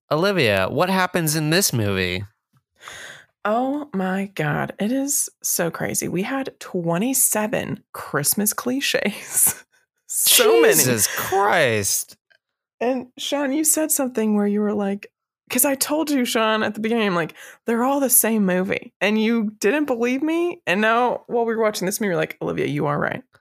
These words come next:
Speaker 1: Yeah, it
Speaker 2: They're all the same fucking movie.
Speaker 1: it's kinda insane. 'Cause it's not, it's not the big plot points that stand out. It's the tiny things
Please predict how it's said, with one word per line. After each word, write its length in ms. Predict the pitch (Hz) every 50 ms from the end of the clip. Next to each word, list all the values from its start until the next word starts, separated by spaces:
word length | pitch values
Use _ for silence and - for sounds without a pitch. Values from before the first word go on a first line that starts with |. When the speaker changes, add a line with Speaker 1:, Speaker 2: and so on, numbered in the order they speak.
| _ _ _
Speaker 1:
Yeah, 340 | - 127 117 113 110 98 -
it 220 | 104 107 110 104 -
Speaker 2:
They're 100 | 180 170
all 80 | 165
the 60 | 160
same 180 | 160 - 160 165
fucking 280 | - 185 185 - 147 151
movie. 320 | 160 180 - - - _ - 117
Speaker 1:
it's 360 | 120 110 - - - - - _ _ _ _ -
kinda 420 | - - 131 127 127 127 123 -
insane. 960 | 104 92 - - - - 123 117 113 113 107 104 101 98 95 95 92 90 - _ _ _ _ _ _ _ _ _ _ _ -
'Cause 220 | - 151 147 147 -
it's 220 | - 156 - - -
not, 220 | 185 180 - - - _ _ _ _ -
it's 160 | 165 - -
not 200 | 220 226 240 -
the 80 | - -
big 460 | 123 123 131 143 143 147 135 - _
plot 340 | - 131 117 104 - - _
points 460 | - 113 107 101 95 90 92 - -
that 200 | - 113 - -
stand 400 | - - - 123 117 110 107 107
out. 300 | 110 107 107 95 92 - _ _ -
It's 240 | - 120 - - -
the 120 | 135 123
tiny 580 | 107 - - - 151 147 147 143 139 131 117 107
things 600 | - 117 107 101 92 95 92 92 95 - -